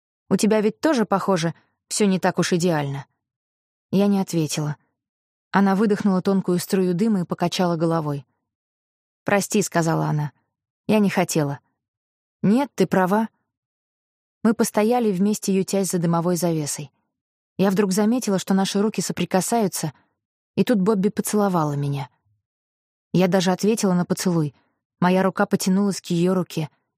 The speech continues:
Ее приоткрытые губы были мягкими и настойчивыми. От кожи исходил сладкий химический аромат увлажняющего крема.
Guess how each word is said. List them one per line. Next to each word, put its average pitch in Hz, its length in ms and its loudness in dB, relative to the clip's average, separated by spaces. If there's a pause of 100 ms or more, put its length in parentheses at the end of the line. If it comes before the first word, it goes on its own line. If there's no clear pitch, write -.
(420)
Ее 196 180 4
приоткрытые 208 560 0
губы 196 240 0
были 185 240 0
мягкими 185 520 0
и 180 40 0
настойчивыми. 160 800 -4 (400)
От - 160 0
кожи 202 280 2
исходил 185 420 0
сладкий 190 420 -2
химический 175 600 0
аромат 170 400 0 (300)
увлажняющего 175 720 2
крема. 151 400 -2